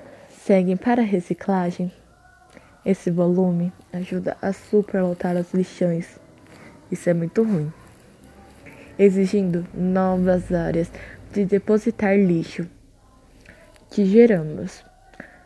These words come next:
Quando o resíduo segue, mesmo para o depósito de lixo, recentemente foi descoberta uma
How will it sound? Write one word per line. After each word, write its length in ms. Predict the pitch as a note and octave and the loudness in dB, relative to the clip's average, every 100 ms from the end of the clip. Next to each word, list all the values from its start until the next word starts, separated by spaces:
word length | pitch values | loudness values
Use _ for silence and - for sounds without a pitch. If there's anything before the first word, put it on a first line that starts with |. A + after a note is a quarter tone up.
| _ _ - _ | _ _ -20 _
Quando 600 | - D4 E4+ C#4+ - - - _ | 0 0 2 2 0 0 -8 _
o 360 | - G3 F#3 F3+ | -2 2 2 2
resíduo 600 | F#3 G3 F3+ F3+ F3+ F#3 | 4 4 4 0 -2 -4
segue, 640 | - - A#3 G3+ F#3 F#3+ - - | -12 2 4 4 2 -4 -6 -2
mesmo 640 | G#3+ B3 D4 C#4+ B3+ A#3 - - | 2 2 2 0 0 -2 -4 -4
para 340 | F3+ F3+ F3+ | 0 0 0
o 80 | E3+ | 0
depósito 640 | E3+ - F#3 F3 - E3+ F3+ | -2 -2 -2 -2 -4 -8 -6
de 80 | F#3 | 0
lixo, 400 | G#3 F#3 - F3 - - - | 0 0 -2 -8 -8 -12 -2
recentemente 920 | G#3 F#3 F3 F3 F#3 F#3 E3+ - - _ _ _ _ _ _ | -2 -2 -6 -4 -2 -4 -6 -12 -20 _ _ _ _ _ _
foi 460 | - - F#3+ F#3 G3+ | -20 -4 2 4 4
descoberta 840 | A3 G#3+ - F3+ E3+ F3 - G3 - - - - | 0 -2 0 0 0 -2 -2 -6 -6 -20 -20 -8
uma 260 | F#3+ G#3 | -2 -2